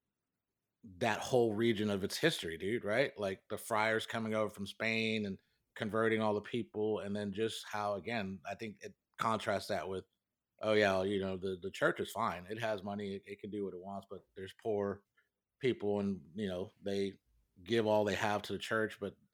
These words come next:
in reality, they need it themselves. It just, I, I don't know. It just felt like at that beginning, I was like, "Holy shit, this thing is saying so many things,"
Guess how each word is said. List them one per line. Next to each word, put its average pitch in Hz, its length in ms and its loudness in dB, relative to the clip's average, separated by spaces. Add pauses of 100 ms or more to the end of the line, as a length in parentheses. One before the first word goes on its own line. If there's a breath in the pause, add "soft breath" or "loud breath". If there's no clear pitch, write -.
(100)
in 101 140 -4
reality, 104 360 2
they 101 140 2
need 104 140 2
it 98 100 2
themselves. - 580 -8
It 107 160 -2
just, 113 140 -2
I, 123 100 4
I 123 220 2
don't 117 160 6
know. 98 60 2
It 107 120 2
just 127 160 2
felt 127 200 2
like 110 220 -4 (360)
at 110 100 2
that 117 180 6
beginning, 110 360 4
I 101 40 4
was 90 100 0
like, 82 140 -6
"Holy 98 380 -6
shit, 95 300 -4
this 113 140 -6
thing 87 160 -8
is 85 120 -14
saying 90 200 -12
so 101 180 -8
many 98 160 -4
things," 107 560 -8